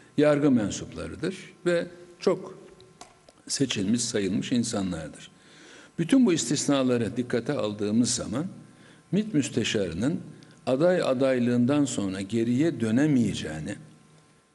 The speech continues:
bir partiye üye olmakla da zaten al-, alakası yok. Yani aday adaylığını koyan bir insan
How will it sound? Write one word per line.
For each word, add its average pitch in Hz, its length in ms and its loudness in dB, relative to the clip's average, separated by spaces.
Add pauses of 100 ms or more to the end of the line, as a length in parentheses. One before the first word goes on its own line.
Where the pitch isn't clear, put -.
(140)
bir 165 160 2
partiye 135 440 2
üye 135 240 4
olmakla 127 580 2
da 120 160 2 (440)
zaten 120 380 -2
al-, 110 260 -4
alakası 107 540 -2
yok. 73 200 -12
Yani 92 160 -4
aday 107 280 0
adaylığını 98 500 -2
koyan 92 360 -4
bir 92 60 -4
insan 95 340 -4